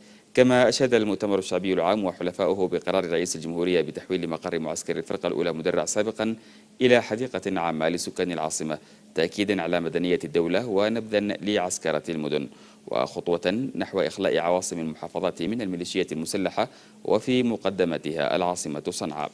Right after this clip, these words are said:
وجدد المؤتمر الشعبي العام وحلفائه دعوتهم لكافة القوى والمكونات السياسية والاجتماعية في العمل على تهيئة الأجواء الملائمة لإنجاح الحوار الوطني والابتعاد عن الأعمال والممارسات الاستفزازية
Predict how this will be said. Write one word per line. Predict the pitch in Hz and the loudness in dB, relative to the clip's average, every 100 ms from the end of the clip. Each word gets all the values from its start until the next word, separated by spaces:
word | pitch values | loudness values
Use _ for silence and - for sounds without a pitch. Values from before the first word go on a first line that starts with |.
| - - - - | -12 -20 -20 2
وجدد | 131 135 151 147 | 8 8 6 4
المؤتمر | 120 110 123 107 | 4 2 0 0
الشعبي | 101 95 104 | 0 0 2
العام | 92 92 107 | 4 4 2
وحلفائه | 95 92 90 101 95 98 | -2 -2 -2 0 2 0
دعوتهم | 90 85 95 98 90 | 0 0 0 -2 -2
لكافة | 85 92 - - | -2 -2 -4 -6
القوى | 82 - 95 | -6 0 2
والمكونات | 85 78 78 82 90 85 | 2 2 -2 -2 -2 -4
السياسية | - 78 76 87 82 | -4 -4 -2 0 0
والاجتماعية | 73 76 87 85 85 82 | 0 -4 -4 -4 -2 -2
في | 80 | -4
العمل | 80 95 92 | -4 -2 0
على | 80 80 | 0 -2
تهيئة | 73 87 78 - | -4 -2 -2 -2
الأجواء | 73 82 90 | -4 0 0
الملائمة | 73 80 87 78 104 101 - - - - | 0 0 0 0 0 -2 -6 -20 -20 -8
لإنجاح | 60 80 87 87 | -4 -2 0 -2
الحوار | 80 - 82 82 | -4 -2 2 2
الوطني | 78 73 76 82 110 | 0 -2 -2 -2 0
والابتعاد | 117 113 - 92 95 | -2 -2 -4 -2 0
عن | 101 92 | 0 0
الأعمال | 82 80 98 92 82 | -2 -2 -2 0 0
والممارسات | 80 113 101 90 87 95 | -2 -2 -2 -2 -2 -6
الاستفزازية | 85 85 78 80 82 104 107 | -6 -6 -4 -2 -2 0 0